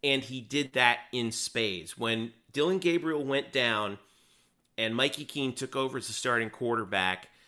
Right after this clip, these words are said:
Gus Malzahn's entire M O on offense was, "Look, we are going to get the ball to our best playmakers." And remember, Jalen Robinson got hurt too in the same game against Louisville. And the best playmaker on the team at that point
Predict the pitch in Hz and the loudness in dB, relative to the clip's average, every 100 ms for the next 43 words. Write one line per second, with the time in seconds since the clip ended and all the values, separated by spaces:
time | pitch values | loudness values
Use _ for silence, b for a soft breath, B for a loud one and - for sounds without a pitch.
0 | b b b _ _ _ _ - - 143 | b b b _ _ _ _ -20 0 4
1 | 160 165 151 135 135 131 131 120 - - | 4 4 0 2 4 4 2 -2 -8 -10
2 | _ _ _ 120 117 - 143 151 160 151 | _ _ _ -4 -4 4 6 8 8 6
3 | 147 - 139 139 135 127 120 117 107 110 | 2 -2 2 4 4 2 4 2 2 -4
4 | 113 98 107 92 110 131 135 127 123 117 | -6 -4 -4 -4 -4 0 0 0 -4 -4
5 | 104 123 - 107 113 113 110 - 107 95 | -6 -4 -4 -6 0 0 0 -4 -6 -6
6 | 92 117 123 - - - 123 113 104 98 | -2 -2 -2 -4 -16 -14 -4 -2 -2 -4
7 | 110 104 101 - 107 98 _ 120 127 110 | -4 -6 -6 -8 -10 -10 _ -2 0 2
8 | 127 131 156 151 147 135 135 127 120 127 | 4 4 6 8 8 6 -2 0 2 0
9 | - 135 98 107 101 101 120 110 110 117 | 0 -4 -4 -4 -10 -6 -2 0 0 -2
10 | 90 - _ _ _ _ _ - 107 104 | -2 -10 _ _ _ _ _ -14 -8 -4
11 | 113 - 123 101 92 90 b b b b | -4 0 0 0 -2 -8 b b b b
12 | b _ 120 120 113 143 156 - 156 147 | b _ -2 0 0 2 2 2 0 2
13 | 143 135 135 135 127 - 127 117 110 - | 0 -2 -2 -2 -2 -4 -2 -2 -2 2
14 | 113 - 123 107 101 | 2 0 -2 -2 -2